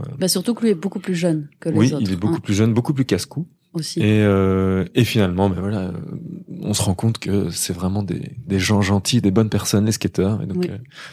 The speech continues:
Speaker 1: ben, super film. Et puis, euh,
Speaker 2: Et
Speaker 1: voilà.
Speaker 2: d'ailleurs, dedans, il y a Olan Prenat, euh, qui est un des skateurs, euh, celui avec les longs cheveux bouclés, euh,
Speaker 1: Ouais, c'est ça, ouais.
Speaker 2: qui est hyper stylé.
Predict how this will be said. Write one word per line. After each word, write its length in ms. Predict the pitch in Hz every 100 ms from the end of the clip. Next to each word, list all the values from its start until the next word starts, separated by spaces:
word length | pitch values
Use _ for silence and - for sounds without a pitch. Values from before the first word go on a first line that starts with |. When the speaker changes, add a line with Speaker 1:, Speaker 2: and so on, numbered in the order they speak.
| -
Speaker 1:
ben, 80 | 104
super 340 | - 131 123
film. 240 | - 135 131
Et 60 |
puis, 200 | 92 117
euh, 180 | 95 92
Speaker 2:
Et 20 |
Speaker 1:
voilà. 140 | 92 92
Speaker 2:
d'ailleurs, 300 | 185 196 190
dedans, 240 | 160 170
il 80 | 190
y 40 | 170
a 160 | 151
Olan 260 | 160 165 165
Prenat, 340 | - 165 170 170 160
euh, 500 | 147 139 139 139 143
qui 140 | -
est 20 |
un 80 | 147
des 140 | 151 147
skateurs, 460 | - 147 160 147
euh, 80 | 135
celui 200 | - 156
avec 140 | 147
les 160 | 160 147
longs 140 | 151
cheveux 220 | 151 - 151
bouclés, 360 | 143 - 156
euh, 60 | 139
Speaker 1:
Ouais, 140 | 110 -
c'est 160 | -
ça, 100 | -
ouais. 100 | 76
Speaker 2:
qui 100 | 156
est 100 | 160
hyper 280 | 180 160 165
stylé. 420 | - - 139 131